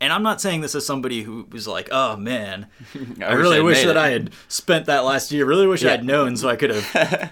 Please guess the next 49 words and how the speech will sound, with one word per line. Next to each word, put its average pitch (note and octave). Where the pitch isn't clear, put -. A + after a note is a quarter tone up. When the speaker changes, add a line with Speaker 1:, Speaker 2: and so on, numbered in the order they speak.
Speaker 2:
<laughs> -
Speaker 1:
gr-, C#3+
grinded C3
to C3+
the C3
top C3
of G#2+
the A#2+
Platinum A2+
Pros." A2
Speaker 2:
<laughs> E3+
Yeah. D3
Speaker 1:
Like, -
like, D3
obviously F#3+
that's C#3+
not C3
relevant A2
to -
me. -
But F#3+
Speaker 2:
Yeah. G#2
Speaker 1:
to E3+
a D#3+
very D3
large C3
population G#2
of G2+
Magic G#2
grinders F#2+
who G#2
were, G2+
you B2+
know, F#2
Gold C3+
Pros C3+
or G#2+
Silver C#3
Pros C#3
or G#2
were G2+
just F#2+
working A#2+
their A2
way G#2
into G#2
the G2+
pro G2+
system, G#2